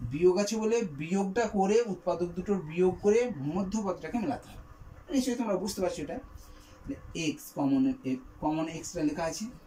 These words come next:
এবার আমরা এখানে এই মধ্যপদটা কি লিখবো? আট মাইনাস সাত লিখবো, তাহলে টু এক্স স্কয়ার লিখলাম, আর মধ্যপদটা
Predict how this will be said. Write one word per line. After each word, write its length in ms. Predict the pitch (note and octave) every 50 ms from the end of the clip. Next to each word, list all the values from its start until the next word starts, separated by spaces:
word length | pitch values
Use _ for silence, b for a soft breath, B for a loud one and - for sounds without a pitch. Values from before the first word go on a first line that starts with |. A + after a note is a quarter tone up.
| - - - - F3+ F3
এবার 160 | F#3 G3+ G3+ G3+ G3
আমরা 160 | F#3+ F3+ D#3+ D#3 D3+
এখানে 240 | D#3+ F3+ F#3 G#3 A#3+ C4+ C4+ B B B B B - - D3+ D3
এই 60 | C#3+ C#3 D3+
মধ্যপদটা 560 | F#3+ G#3 F#3+ G#3 A3+ A3+ A#3 A3+ G#3+ G#3+ A3+ A3+ A3+
কি 60 | A3+ A3+
লিখবো? 240 | A3+ A3 G#3 A#3+ B3 B3 - - - - D#3
আট 120 | E3+ - - D3 C#3
মাইনাস 320 | C3 C#3+ D3+ F3 F#3+ F#3+ -
সাত 140 | - - - - -
লিখবো, 200 | - - - - - - -
তাহলে 200 | - B2 B2+ C3 B2+ -
টু 80 | F3+ F#3 G3 G3 F#3
এক্স 120 | F3 - - F#3 F3+
স্কয়ার 180 | - F#3+ F3+ F3 F3
লিখলাম, 240 | F3 F3 F3 F3 F3+ G3 - - B B B B B B B B B - -
আর 80 | A2+ A#2 A#2 B2+
মধ্যপদটা 640 | D3 F3+ F3 - F3+ F3 F3+ F#3 F3+ F3 - F#3+